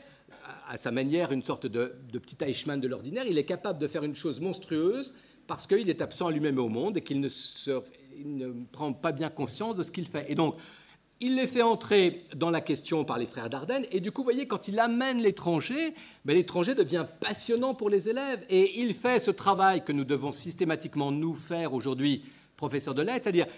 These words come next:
mettre en résonance un texte du passé avec son actualité, avec sa résonance dans nos vies.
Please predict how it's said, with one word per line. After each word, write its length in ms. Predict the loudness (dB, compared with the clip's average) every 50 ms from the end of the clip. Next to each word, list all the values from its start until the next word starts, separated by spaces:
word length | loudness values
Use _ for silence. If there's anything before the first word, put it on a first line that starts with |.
| -18 -18 -8
mettre 340 | -2 4 6 6 4 6 4
en 60 | 2
résonance 800 | 4 6 6 6 6 6 6 6 4 4 2 2 0 -2 -6 -14 -16 -20 _ -18 _ -2
un 120 | -2 -2
texte 400 | 2 4 2 2 2 0 -4 -4
du 160 | -4 -4 -6
passé 680 | 0 2 2 2 2 0 2 6 6 6 6 6 2 -6 -12 -20 _ _ _
avec 280 | 0 4 4 4 4 4
son 220 | 2 0 2 2
actualité, 920 | 2 0 -2 -4 4 6 6 6 6 2 -2 -2 -2 0 0 0 -2 -4 -10 -20 _ _ _ _ _ _ _
avec 240 | 0 2 2 2 4
sa 140 | 4 2
résonance 640 | 4 6 6 6 8 8 6 6 6 4 4 4 4
dans 100 | 2 4
nos 200 | 4 2 0 0
vies. 340 | -2 0 0 0 0 0